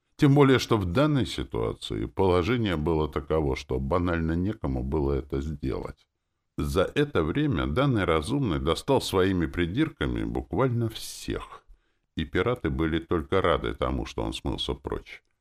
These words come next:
А уж найти что-нибудь полезное на территории Империи Арвар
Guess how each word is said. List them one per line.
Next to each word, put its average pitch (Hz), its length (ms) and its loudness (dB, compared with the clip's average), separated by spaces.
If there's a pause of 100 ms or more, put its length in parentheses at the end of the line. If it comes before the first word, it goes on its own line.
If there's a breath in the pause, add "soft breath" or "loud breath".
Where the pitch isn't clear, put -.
(200)
А 64 140 0
уж - 220 -6
найти 73 340 -2
что-нибудь 52 600 -6
полезное 55 560 -2
на 60 100 -4
территории 62 640 -4
Империи 69 400 -2
Арвар 95 480 0